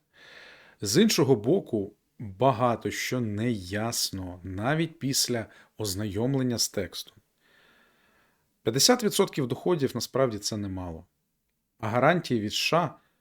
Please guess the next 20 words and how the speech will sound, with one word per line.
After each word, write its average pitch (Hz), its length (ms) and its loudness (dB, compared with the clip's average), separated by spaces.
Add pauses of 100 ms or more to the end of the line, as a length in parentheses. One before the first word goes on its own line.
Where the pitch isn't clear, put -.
(180)
поки 147 240 0
що - 160 -2
більше 123 360 -2
на 110 100 -4
словах, 110 520 -2
ніж 87 160 -10
на 90 120 -8
папері. - 400 -10 (1160)
А 98 80 -6
ці 147 880 2
заяви, 120 920 2 (160)
знаєте, 107 280 -6
сьогодні 117 580 2 (720)
є 113 200 2
політична 117 580 -2
воля 101 400 -4 (120)
їх 101 240 -8
виконувати, 90 580 -14 (560)
завтра 113 440 -2
немає. 90 460 -8